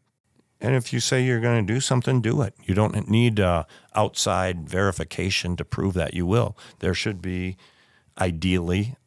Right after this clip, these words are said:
a integrity of person that when you make a promise, you follow through on a promise. Neat,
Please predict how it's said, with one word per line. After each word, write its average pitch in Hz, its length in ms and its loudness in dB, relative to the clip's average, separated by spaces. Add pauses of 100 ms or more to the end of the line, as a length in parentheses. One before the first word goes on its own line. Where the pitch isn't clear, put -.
a 78 440 -10
integrity 92 880 -6
of 87 160 -8
person 95 520 -4 (300)
that 85 300 -2 (680)
when 101 200 2
you 107 400 4 (640)
make 92 280 0
a 95 140 2
promise, 85 720 0
you 95 140 0
follow 101 320 0
through 107 260 0
on 87 100 0
a 76 80 -6
promise. 71 480 -8 (720)
Neat, 110 360 0